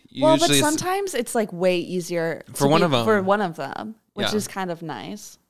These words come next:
Speaker 2: Yeah. Like
Speaker 1: I
Speaker 2: the one where you're shooting snowballs on the roof and they slide off.
Speaker 1: Oh, that's a nightmare. That one's a nightmare.
Speaker 2: <laughs> Okay, wait. There's also one where lava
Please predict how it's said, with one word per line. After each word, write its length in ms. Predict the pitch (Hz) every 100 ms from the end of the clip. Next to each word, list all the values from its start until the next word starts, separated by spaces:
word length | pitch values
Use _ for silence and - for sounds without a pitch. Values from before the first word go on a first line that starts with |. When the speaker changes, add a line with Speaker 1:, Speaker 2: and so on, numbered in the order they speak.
| _ -
Speaker 2:
Yeah. 300 | 107 92 101 117 _ -
Like 140 | 143
Speaker 1:
I 20 |
Speaker 2:
the 100 | 156
one 160 | 165 180
where 80 | 170
you're 220 | 160 147
shooting 260 | 131 139 139
snowballs 440 | - 123 120 123
on 80 | 123
the 80 | 113
roof 240 | 113 123
and 100 | 117
they 100 | 117
slide 260 | 117 113 110
off. 400 | 110 151 - _
Speaker 1:
Oh, 640 | 240 262 247 226 208 180 175
that's 220 | 226 247
a 40 | 262
nightmare. 580 | 185 170 160 143 156 - _ _ -
That 120 | 220
one's 140 | 247
a 60 | 226
nightmare. 460 | 175 160 151 143 170
Speaker 2:
<laughs> 40 | - - - - - 147 160 - 180 180 165
Okay, 240 | 220 196 202
wait. 460 | 196 175 - -
There's 180 | 156 175
also 320 | 160 165 208
one 320 | 185 151 160 135
where 320 | 135 135 131
lava 600 | 135 147 151 127 113 113